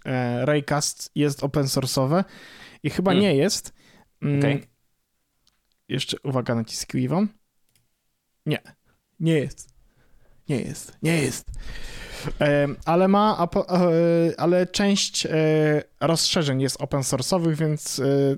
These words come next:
Speaker 1: więc prawie się łączy i prawie ładny most robię.
Speaker 2: O, no to dajesz, dajesz. Co to robi,
Speaker 1: Czy ty wiesz,
Speaker 2: panie?
Speaker 1: co, czy ty wiesz, co to jest w ogóle, e, Raycast?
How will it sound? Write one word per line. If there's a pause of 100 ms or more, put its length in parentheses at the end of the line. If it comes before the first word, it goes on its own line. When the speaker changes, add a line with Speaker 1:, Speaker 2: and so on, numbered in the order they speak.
(220)
Speaker 1:
więc
prawie
się
łączy
i
prawie
ładny
most
robię. (1080)
Speaker 2:
O,
no
to
dajesz,
dajesz.
Co (120)
to
robi,
Speaker 1:
Czy
ty
wiesz,
Speaker 2:
panie?
Speaker 1:
co, (160)
czy
ty
wiesz,
co
to
jest
w
ogóle,
e, (120)
Raycast?